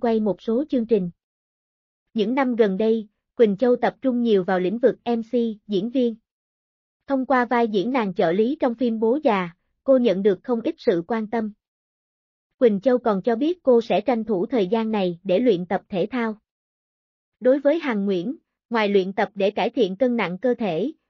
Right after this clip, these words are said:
cô sẽ dành nhiều thời gian ở cùng gia đình.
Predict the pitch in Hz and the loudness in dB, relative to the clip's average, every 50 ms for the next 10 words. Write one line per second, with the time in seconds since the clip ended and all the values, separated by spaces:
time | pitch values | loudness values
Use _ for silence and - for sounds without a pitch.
0 | _ _ - 269 247 233 - 208 180 220 277 233 208 196 202 208 202 190 190 220 | _ _ 2 2 2 2 2 0 0 2 0 0 0 0 0 0 0 0 0 -2
1 | 214 190 180 202 226 226 220 220 214 - 190 202 208 - 247 190 190 180 233 226 | -4 -2 -2 -2 -4 -4 -4 -6 -6 -6 -6 -6 -2 -2 -4 -4 -2 -2 -2 -2
2 | 226 214 208 190 180 | 0 0 0 0 -2